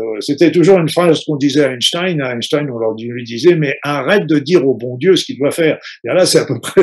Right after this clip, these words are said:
la même chose. Arrêtez de dire. Et, et la charge émotionnelle ne sera pas du tout la même si vous demandez de gagner au loto ou si vous demandez, euh, d'avoir les moyens de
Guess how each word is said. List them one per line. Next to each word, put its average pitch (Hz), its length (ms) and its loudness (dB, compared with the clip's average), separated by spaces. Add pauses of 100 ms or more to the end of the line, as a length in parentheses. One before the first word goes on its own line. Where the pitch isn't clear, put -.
(120)
la 151 220 0
même 156 100 -2
chose. 170 380 2 (280)
Arrêtez 139 400 2
de 151 40 -4
dire. 170 260 2 (180)
Et, 151 300 4 (680)
et 147 100 4
la 156 120 4
charge 202 360 2
émotionnelle 170 680 0
ne 127 100 -4
sera - 260 -6
pas 196 140 0
du 175 140 0
tout 160 100 0
la 143 120 4
même 208 180 0
si 151 140 0
vous 135 100 -4
demandez 147 280 0
de 127 80 -2
gagner 131 240 -2
au 117 100 0
loto 117 300 -2
ou 208 60 2
si 139 180 -2
vous 127 80 -4
demandez, 123 460 0 (320)
euh, 131 240 0
d'avoir 135 400 2
les 135 120 4
moyens 160 580 2
de 156 100 2